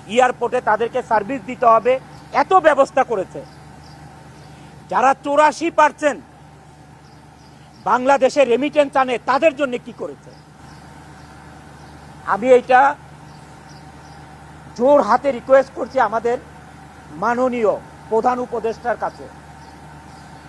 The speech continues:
এবং যত উপদেষ্টা আছেন তাদের কাছে,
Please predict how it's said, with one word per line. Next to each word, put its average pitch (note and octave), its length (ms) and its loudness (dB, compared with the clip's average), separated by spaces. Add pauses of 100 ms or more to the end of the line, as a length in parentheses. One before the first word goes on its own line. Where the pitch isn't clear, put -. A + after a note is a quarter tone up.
(120)
এবং A3+ 380 -2
যত A3 220 2
উপদেষ্টা C4 580 2
আছেন B3+ 220 -2
তাদের C4 300 2
কাছে, F3+ 360 -6